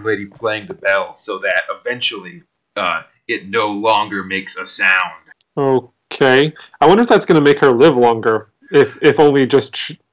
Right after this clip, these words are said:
Speaker 2: barely.
Speaker 1: I feel like he's gonna, he speeds her up after the bell not being rung, uh, d-, uh, banishes Icon. He sort of brings
Speaker 2: Okay.
Speaker 1: it back to normal. And then, you know,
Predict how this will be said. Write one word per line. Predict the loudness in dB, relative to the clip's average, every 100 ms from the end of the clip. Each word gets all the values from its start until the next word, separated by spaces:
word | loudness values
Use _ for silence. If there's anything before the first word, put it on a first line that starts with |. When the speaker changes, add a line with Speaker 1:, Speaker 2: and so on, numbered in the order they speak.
| -20 _
Speaker 2:
barely. | 4 6 6 4 -2 -4 _ -20 -20 -10
Speaker 1:
I | -10
feel | -6 -4
like | -2
he's | -6 -8
gonna, | -6 -6
he | -8 -10 -8
speeds | -8 -10 -10 -10 -8
her | -10 -4
up | -4 -4 -10 -8
after | -2 -2 -4 _ -6 -4 -6 _ _ _ _
the | -14 -14
bell | -4 0 0
not | 0 -2 -2
being | -10 -14
rung, | -10 -6 -4 -4 -10 -12
uh, | -6 -4 -4 -6 _
d-, | -14 -10 -10
uh, | -10 -10
banishes | -8 -6 -6 -6 -6
Icon. | -8 -6 -6 -8 -10 _ _ _ -18
He | -2
sort | -2
of | 0
brings | -2 2
Speaker 2:
Okay. | 0
Speaker 1:
it |
back | 2 -2
to | -4
normal. | -6 -6 -6 -12 _ _ _ _
And | -6
then, | -4
you | -4
know, | -4 -4